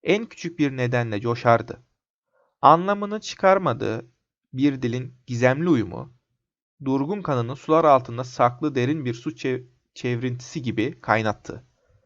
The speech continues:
Her yanı nedensiz bir sarsıntıyla titriyor, sökülmez bir hıçkılık, hıçkırık boğazında düğümlenir gibi oluyordu. Yatsı namazını kıldıktan sonra mescitten çıkınca doğru dükkanına giremedi.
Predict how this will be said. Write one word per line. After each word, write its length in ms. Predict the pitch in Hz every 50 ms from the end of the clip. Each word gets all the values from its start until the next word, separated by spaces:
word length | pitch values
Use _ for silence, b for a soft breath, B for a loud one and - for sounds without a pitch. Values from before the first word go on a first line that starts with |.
| _ _ _ _ _ _ _ _
Her 200 | - - 208 240
yanı 300 | 240 214 180 156 160 165
nedensiz 460 | 156 156 156 165 170 175 170 - 190 165
bir 100 | 156 151
sarsıntıyla 720 | - - 143 131 139 135 - 151 135 - 147 127 117 120
titriyor, 600 | - 120 123 - 131 156 151 160 170 170 - _ _ _ _ _ _ _ _ _
sökülmez 600 | _ - - - 127 - 190 196 214 190 160 131
bir 120 | 127 117
hıçkılık, 720 | 117 - 147 156 - - - - 120 117 127 123 _ _ -
hıçkırık 520 | - _ - - - 113 107 123 123 - _ _ _ _ _ _ _ _ _ _ _ _ _ _ _ _
boğazında 480 | 127 127 143 151 147 143 151 151 147 131
düğümlenir 380 | 139 143 143 147 151 156 160
gibi 180 | 143 123 127 143
oluyordu. 560 | 139 127 113 113 104 98 90 - - - _ _ _ _ _ _ _ _ _ _ _ _ _ _ _ _ _ _ _ _ _ _ _ _ _ _ _ _ _ _ _ _ _ _ _ _ -
Yatsı 340 | 123 131 127 - - 247 254
namazını 400 | 240 202 170 135 131 135 135 127
kıldıktan 500 | - 127 117 113 120 123 - 180 180 175
sonra 280 | - - 113 104 104
mescitten 520 | 110 110 113 120 123 - - - 165 131 120
çıkınca 560 | - - - - 156 127 117 92 85 - - _ _ _ _ _ _ _ -
doğru 280 | 147 175 190 175 151 139
dükkanına 400 | 135 - - - 135 123 131 147
giremedi. 600 | 143 131 131 123 120 110 101 90 - - - -